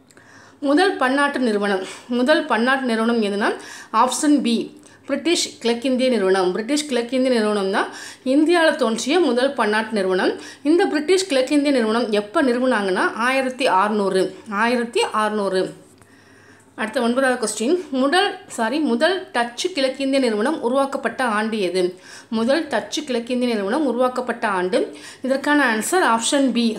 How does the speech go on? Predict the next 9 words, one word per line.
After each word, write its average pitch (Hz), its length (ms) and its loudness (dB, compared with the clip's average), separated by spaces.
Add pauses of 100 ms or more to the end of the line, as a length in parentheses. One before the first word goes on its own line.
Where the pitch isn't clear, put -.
ஆயிரத்தி 254 520 0
அறுநூத்தி 220 480 0
ரெண்டு, 190 420 0 (220)
ஆயிரத்தி 233 440 0
அறுநூத்தி 208 440 -2
ரெண்டு. 185 540 -2 (640)
அடுத்த 220 220 -4
பத்தாவது 240 360 -2
கொஸ்டின், 226 360 -2